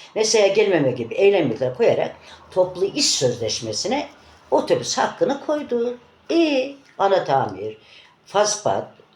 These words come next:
hava ikmal ki fazpat oraya bağlı, askeri şehirler, garnizonu,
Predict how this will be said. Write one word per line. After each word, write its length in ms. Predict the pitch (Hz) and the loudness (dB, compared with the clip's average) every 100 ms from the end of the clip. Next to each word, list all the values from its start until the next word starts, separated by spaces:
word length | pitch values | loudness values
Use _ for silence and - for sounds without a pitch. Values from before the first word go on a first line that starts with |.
| _ _ _ _ | _ _ _ _
hava 280 | - 175 190 | -2 2 4
ikmal 380 | 190 131 123 | 2 -2 -4
ki 140 | - 123 | -6 -6
fazpat 360 | 131 131 127 | -4 -2 -4
oraya 280 | 113 120 113 | -4 -6 -6
bağlı, 300 | 104 90 95 | -10 -14 -6
askeri 340 | 95 - - 170 | -4 -2 -2 -2
şehirler, 400 | - 135 104 104 | 0 0 0 -2
garnizonu, 560 | 127 123 110 98 95 | -2 -2 -4 -8 -10